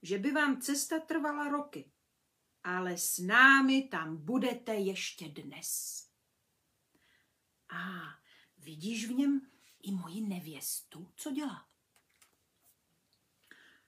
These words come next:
„Ve vysoké věži, za železnou mříží, černokněžníky střeží.“ Když to princ uslyšel,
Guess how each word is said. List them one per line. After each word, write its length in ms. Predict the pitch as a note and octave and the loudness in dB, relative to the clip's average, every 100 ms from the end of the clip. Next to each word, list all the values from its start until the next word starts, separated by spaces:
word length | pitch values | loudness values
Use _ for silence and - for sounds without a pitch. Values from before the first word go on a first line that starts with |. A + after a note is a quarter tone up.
| _ _ _ _ _ | _ _ _ _ _
„Ve 200 | E3+ A3+ | -4 -2
vysoké 760 | A3 B3 - A#3+ A#3+ A3 G#3+ F#3+ | 0 0 -2 -4 -4 -4 -2 -4
věži, 640 | D#3 E3 D#3+ D#3 F3 F3+ _ _ _ _ _ _ _ _ _ - | -6 -6 -8 -10 -12 -12 _ _ _ _ _ _ _ _ _ -16
za 300 | D#3+ A3+ A#3+ | -2 2 2
železnou 680 | A3+ B3 B3+ G#3+ A3+ G3+ | 2 2 0 0 0 0
mříží, 1200 | F#3 F#3+ - F3+ A3 A3+ G#3 G3 A3 A3 A3 A3 A3+ _ _ _ _ _ _ | 0 -2 -6 -6 -4 -4 -4 -6 -6 -6 -8 -12 -18 _ _ _ _ _ _
černokněžníky 1600 | - - - E3+ F#3 E3+ F3 - - D#3 D3+ D3 C#3+ C3+ - B2+ | -16 -14 -8 -6 -6 -8 -10 -12 -14 -14 -12 -12 -14 -14 -20 -14
střeží.“ 880 | - - - - C#3 B2+ - - _ _ _ _ _ _ _ _ _ _ _ _ _ _ _ _ _ _ _ _ _ _ | -14 -14 -16 -16 -16 -18 -20 -20 _ _ _ _ _ _ _ _ _ _ _ _ _ _ _ _ _ _ _ _ _ _
Když 300 | - F3+ - | -10 -10 -8
to 100 | C4 | -10
princ 340 | B3+ G3+ F#3 | -6 -6 -6
uslyšel, 680 | G3 F3+ - D#4 - - F3+ | -10 -10 -8 -8 -10 -16 -18